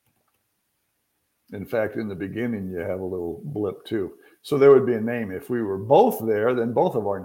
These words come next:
names would be on there. I just, I don't remember, but there's something about those girls.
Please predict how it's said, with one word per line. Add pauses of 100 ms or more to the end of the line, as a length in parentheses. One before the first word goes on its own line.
names
would
be
on
there.
I
just, (840)
I
don't
remember,
but
there's
something
about
those
girls.